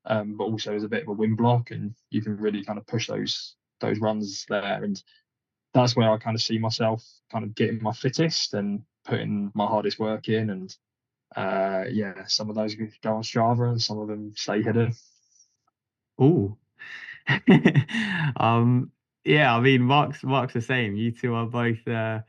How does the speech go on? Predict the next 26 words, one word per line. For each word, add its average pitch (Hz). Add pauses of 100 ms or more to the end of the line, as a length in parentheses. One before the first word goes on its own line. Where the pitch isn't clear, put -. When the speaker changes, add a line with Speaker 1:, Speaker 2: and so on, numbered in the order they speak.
(380)
Speaker 2:
big 131
Strava 117
following, 113
but, 117
uh, 107
some 113
stuff 107
does 110
stay, 104
stay 98
hidden. 104 (380)
Um, 107 (400)
will 123
you 151
go, 147
Mark? 147
I 135
mean, 135
Phil, 135
I 113
think 202
you 160
went 104
cold 104
turkey 143
before 95